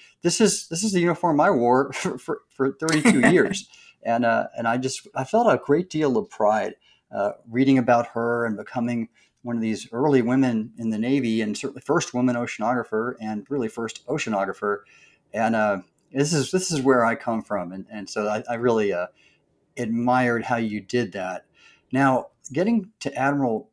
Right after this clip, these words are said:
Speaker 1: Bryan, this is interesting to me because, um, Admiral Bryan, uh, was head of this hydrographic office, which they, they called Hydro. And it eventually became the Naval Oceanographic Office,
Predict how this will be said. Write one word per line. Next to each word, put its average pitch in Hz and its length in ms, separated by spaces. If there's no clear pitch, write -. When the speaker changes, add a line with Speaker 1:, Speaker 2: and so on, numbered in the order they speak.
Speaker 1:
Bryan, 117 680
this 151 180
is 127 140
interesting 107 640
to 127 120
me 113 320
because, 131 600
um, 113 360
Admiral 156 260
Bryan, 127 720
uh, 101 360
was 110 600
head 123 260
of 120 60
this 120 160
hydrographic 123 840
office, 92 400
which 104 160
they, 110 140
they 117 180
called 110 280
Hydro. 107 560
And 113 140
it 117 160
eventually 135 360
became 123 380
the 113 80
Naval 113 400
Oceanographic 117 800
Office, 98 560